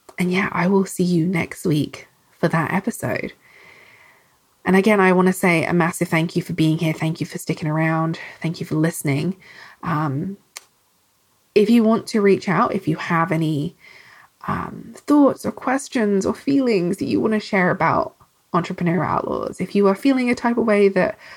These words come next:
about this announcement that it's ending, or if you want to share a review, you can review the podcast on Apple Podcasts and Spotify now.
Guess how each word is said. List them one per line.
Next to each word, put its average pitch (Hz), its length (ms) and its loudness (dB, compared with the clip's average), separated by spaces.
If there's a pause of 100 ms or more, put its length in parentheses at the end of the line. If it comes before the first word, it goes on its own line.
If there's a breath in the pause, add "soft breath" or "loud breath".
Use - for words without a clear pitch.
(400 loud breath)
about 170 280 2
this - 120 2
announcement 202 640 2
that 196 80 4
it's - 180 -2
ending, 202 600 2 (720 loud breath)
or 165 380 2
if - 240 -4
you 190 180 4
want 185 240 2
to 160 540 -2
share 143 260 -2
a 90 60 -6
review, 240 560 2 (460 loud breath)
you 214 200 2
can 208 400 -2
review 196 420 2
the 202 60 -2
podcast - 680 -2 (560 loud breath)
on - 180 -2
Apple - 320 -4
Podcasts 214 400 -2
and 214 160 -2
Spotify 175 560 -2
now. 175 340 0